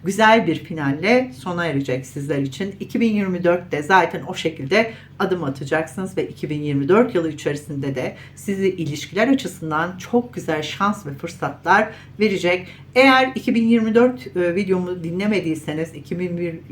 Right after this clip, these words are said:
yirmi dört yılı ile ilgili olan videomu bu videodan sonra dinleyebilirsiniz. Umarım gezegen etkilerini yönetebileceğiniz bir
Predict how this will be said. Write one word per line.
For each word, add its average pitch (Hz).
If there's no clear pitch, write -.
yirmi 175
dört 180
yılı 160
ile 143
ilgili 139
olan 151
videomu 151
bu 214
videodan 165
sonra 175
dinleyebilirsiniz. 226
Umarım 262
gezegen 202
etkilerini 156
yönetebileceğiniz 220
bir 269